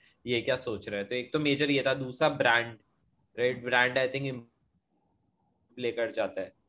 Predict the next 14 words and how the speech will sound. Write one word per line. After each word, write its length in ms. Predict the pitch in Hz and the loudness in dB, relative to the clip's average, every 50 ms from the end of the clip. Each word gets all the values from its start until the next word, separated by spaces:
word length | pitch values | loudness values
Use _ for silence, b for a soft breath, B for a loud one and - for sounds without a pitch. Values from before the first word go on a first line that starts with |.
| _ - - | _ -14 -2
जैसे 460 | 120 139 139 139 147 151 143 147 160 | 4 4 4 6 4 0 -2 0 0
similarly 380 | 143 147 143 147 147 147 151 147 | 0 2 4 4 4 4 4 2
जैसे 240 | 147 151 139 147 | 2 0 2 4
आईआईटी 380 | 139 127 117 117 117 113 - 127 | 6 6 6 4 2 0 0 2
का 80 | 127 139 | 2 2
टैग 280 | 135 - 127 117 113 | 4 4 2 2 2
प्ले 240 | 113 - - 120 113 | 0 -4 -6 -4 -2
कर 140 | 107 110 107 | -2 -2 -2
जाता 260 | 101 101 95 - 98 | -2 -4 -4 -4 -4
है, 80 | 95 95 | -6 -4
राइट? 200 | 107 123 127 123 | -4 -6 -4 -4
वैसे 260 | 113 110 107 - 117 | -4 -4 -4 -6 -6
ही 60 | 113 | -6
एक 160 | 113 107 - | -6 -6 -8